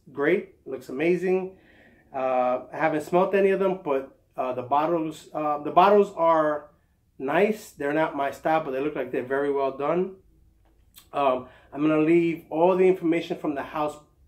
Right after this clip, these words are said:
down in the comment section. Um, there's a lot of information provided with these samples,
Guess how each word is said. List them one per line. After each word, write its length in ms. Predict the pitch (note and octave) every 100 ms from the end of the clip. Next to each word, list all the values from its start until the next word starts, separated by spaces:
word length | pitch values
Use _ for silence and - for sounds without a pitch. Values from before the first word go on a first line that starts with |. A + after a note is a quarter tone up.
| _
down 220 | C#3+ C#3+
in 100 | C#3+
the 280 | C#3 B2+ B2+ -
comment 380 | D#3 D#3 F3 -
section. 580 | F3+ F3 - F#3 F#3 - _ _ _ _ -
Um, 640 | C3+ C3 B2+ B2 B2 B2 _ _ _ _ -
there's 140 | C#3+
a 60 | C3+
lot 200 | C#3 D#3
of 80 | E3+
information 520 | D#3+ D#3 D#3 D3+ D#3
provided 560 | C#3+ B2 C#3+ D3+ E3+ C3+
with 240 | E3+ -
these 160 | F#3+ -
samples, 680 | G3 F#3 G#3 G#3 G3+ -